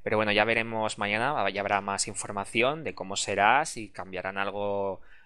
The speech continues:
con respecto a Norteamérica. Y ya os informaremos en nuestra web cómo va todo. Luego, en el pasado mes de febrero, los community manager de,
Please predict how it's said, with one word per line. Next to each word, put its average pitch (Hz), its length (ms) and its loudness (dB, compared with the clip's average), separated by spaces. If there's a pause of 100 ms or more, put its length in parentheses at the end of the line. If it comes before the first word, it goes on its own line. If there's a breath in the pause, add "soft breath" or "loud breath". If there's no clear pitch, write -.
con 104 140 -6
respecto 104 420 -2
a - 20 -6
Norteamérica. 110 680 -2 (460)
Y 117 140 -6
ya 104 280 6
os 101 140 -2
informaremos 104 640 -2
en 104 280 -6
nuestra 104 260 -4
web 107 220 2 (280)
cómo 95 560 -4
va 90 80 -4
todo. - 260 -4 (1120 soft breath)
Luego, 120 460 8
en 120 180 4
el 117 100 -6
pasado 143 320 -6
mes 165 160 -4
de 147 80 -4
febrero, 143 400 0 (280)
los 98 160 -8
community 110 340 -4
manager 120 520 0
de, 98 680 0